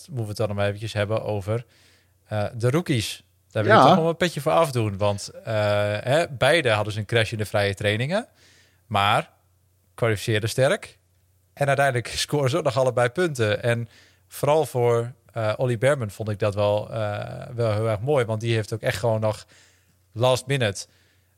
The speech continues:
Speaker 1: eh, nog eventjes Hulkenberg ingehaald. Die, eh, werd ingehaald volgens mij door Hamilton.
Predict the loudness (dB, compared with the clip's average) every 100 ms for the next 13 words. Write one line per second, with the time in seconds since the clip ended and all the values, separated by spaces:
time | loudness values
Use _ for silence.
0 | _ _ -6 -4 -2 -4 -8 -16 _ -2
1 | 2 2 2 -4 2 2 2 2 2 2
2 | 0 -4 -2 0 2 0 -4 -14 -10 -8
3 | -8 -10 -8 -4 -2 -2 -4 -2 -2 0
4 | -2 0 0 -2 -6 0 0 0 -2 -2
5 | -4 -6 -8 -6 -6 -6 -6 -6